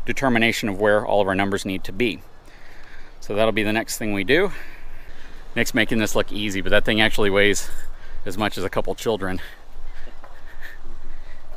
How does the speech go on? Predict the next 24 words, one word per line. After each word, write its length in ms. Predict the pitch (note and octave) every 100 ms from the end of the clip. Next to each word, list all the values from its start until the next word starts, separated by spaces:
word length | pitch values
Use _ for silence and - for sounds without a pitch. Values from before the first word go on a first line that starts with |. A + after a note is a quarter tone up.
| - E2
Okay. 400 | E2 B1 - - - - - - - - - - - -
Let's 720 | - - - - - - - -
go 100 | G2+
and 120 | G2+
drop 240 | A2 G#2+ -
it 80 | -
down 320 | A2+ A#2 A2+
if 100 | -
you 60 |
have 100 | G#2
room. 260 | B2+ F#3 F3+ - - - - - -
Do 60 | G2+
we 60 |
have 100 | G2+
room? 200 | C3+ D#3+ - - - - - - - - - - - -
We 80 | F#2+
need 80 | F#2
to 60 |
pull 120 | G2+
the 60 | F2+
truck 240 | F#2+ F2+
up 80 | F2+
a 60 | F2+
hair. 200 | F2